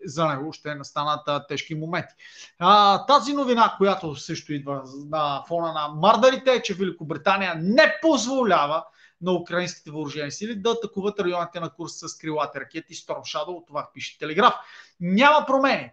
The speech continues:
пише британското издание, позовавайки се на свои източници от правителството. Новината се появи на фона на искането на Зеленски за раз-, а, реш-, да му разрешат удари по руските части от, а, територията на Курск.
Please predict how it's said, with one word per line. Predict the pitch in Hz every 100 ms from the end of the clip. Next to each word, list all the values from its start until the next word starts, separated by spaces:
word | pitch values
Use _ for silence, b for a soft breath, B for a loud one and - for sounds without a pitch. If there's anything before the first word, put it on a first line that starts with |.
| _
пише | 165 180
британското | 165 165 170 165 - 196
издание, | 151 208 170 -
позовавайки | 147 139 135 123 131
се | 143 185
на | 185
свои | - 143
източници | 139 - - 160 143
от | 160 165
правителството. | 185 196 175 - _ 135 135
Новината | 190 196 208 226 -
се | - 202
появи | 233 208 220
на | 214
фона | - 170 196
на | 175
искането | 156 180 185 214
на | 202
Зеленски | 170 151 127 - _ b b b
за | 139 190 233
раз-, | 226 -
а, | 202 208 196 175
реш-, | 156 - 170
да | 147
му | 202 214
разрешат | 196 175 170 190 185
удари | 190 170 185 175
по | 165
руските | 151 143 _ 143
части | - 143 - 143 143
от, | 147 156 -
а, | 147 143 135 131 127 127 123 113 110 _ _
територията | 147 123 143 131 - 147
на | 143
Курск. | - 160 -